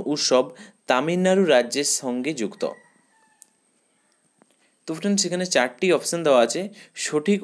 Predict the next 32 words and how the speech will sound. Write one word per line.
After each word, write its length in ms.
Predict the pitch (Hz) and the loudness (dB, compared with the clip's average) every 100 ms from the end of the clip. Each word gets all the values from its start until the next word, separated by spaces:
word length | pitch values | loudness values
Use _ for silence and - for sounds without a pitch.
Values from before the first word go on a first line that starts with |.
| 135 | -6
উত্তরটি 380 | 135 - 170 175 | -4 -6 -2 2
হয়ে 140 | 151 143 | 4 6
যাবে 180 | 135 139 131 - 120 | 6 4 2 2 0
অপশন 300 | - - 180 151 | 2 -4 -4 -4
বি, 100 | 175 - | -4 0
পোঙ্গল 380 | 120 123 127 151 107 | 0 2 2 2 0
উৎসব। 240 | - 92 92 _ _ _ - - - | -2 -4 -4 _ _ _ -20 -6 -2
ওকে, 140 | 180 143 - _ | -2 -4 -12 _
তো 60 | 151 - | -8 -2
পোঙ্গল 400 | 135 143 151 185 - 139 | -2 0 4 4 2 -4
উৎসব 280 | - 160 147 | -2 -2 2
হলো 140 | 131 139 - | 2 2 0
তামিলনাড়ু 540 | 117 147 160 170 175 156 | -2 -2 -2 0 0 2
রাজ্যের 380 | 117 110 - 214 214 - _ _ _ _ _ _ - | 2 2 -2 -4 -6 -20 _ _ _ _ _ _ -10
উৎসব। 300 | 104 - 98 - - | -6 -4 -6 -4 -6
Option 260 | 123 - 160 120 | -4 -6 -6 -2
B 20 | 113 107 | -2 -2
is 60 | 110 | -4
the 80 | 165 208 - _ - | -4 -6 -18 _ -4
correct 300 | 104 117 - 85 | -2 -2 -4 -8
answer। 260 | - 57 - _ _ _ - 143 | -8 -10 -16 _ _ _ -4 -2
এবং 120 | 170 170 | -2 0
তার 140 | 147 165 | 0 0
সাথে 180 | 190 190 190 | -4 -4 -4
ফ্রেন্ডস, 220 | 190 185 - | -4 -2 -2
তোমরা 180 | 180 175 147 | 0 2 2
মনে 120 | 131 120 | 4 4
রাখবে 220 | 120 160 - - - - - 113 107 | 2 -2 -2 -10 -20 -20 -16 -6 0
বিহু 220 | 160 190 180 | 2 2 4
হলো 180 | 180 180 - 117 | 4 4 2 -4
অসম 260 | - 170 175 | -4 -4 0
রাজ্যের 300 | 160 151 156 | 0 0 -2